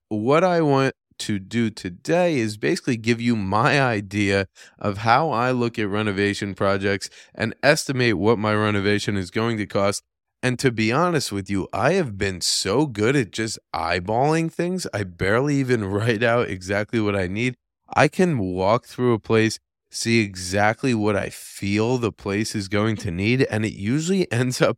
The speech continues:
being right, which is the crazy, crazy thing. So I wanted to convey this out to you guys and just tell you what I do. And this is more of a mindset thing as well, guys. We want to know what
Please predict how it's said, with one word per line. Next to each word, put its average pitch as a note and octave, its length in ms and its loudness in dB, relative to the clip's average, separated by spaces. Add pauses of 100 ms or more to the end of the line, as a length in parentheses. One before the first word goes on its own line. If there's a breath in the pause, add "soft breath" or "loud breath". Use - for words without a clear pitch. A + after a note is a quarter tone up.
being A2 380 0
right, G2 340 -2
which G2 220 -4
is G#2 200 -2
the G#2+ 100 -4
crazy, A2 720 0
crazy G2+ 540 0
thing. A2 420 2 (340 loud breath)
So A#2+ 200 2
I A2 100 4
wanted A#2 500 0
to A2+ 80 -2
convey G#2 540 -2
this G#2+ 340 -2
out G2+ 260 -2
to - 100 -8
you G#2+ 100 -2
guys G2 280 -2
and G2+ 120 -4
just C3+ 220 -6
tell C3+ 160 2
you D#3+ 180 -2
what G#2 400 0
I G2+ 260 2
do. G2+ 360 0 (340 soft breath)
And B2 220 -2
this G3+ 180 2
is G3+ 200 -2
more C#3+ 280 4
of B2 100 2
a A2+ 80 2
mindset G#2+ 760 0
thing G#2+ 400 -4
as F#2 200 -4
well, G2+ 320 2
guys. G2+ 280 0
We A2 160 2
want B2+ 380 -2
to D#3+ 160 -2
know G#2+ 540 0 (300 soft breath)
what G#2 420 4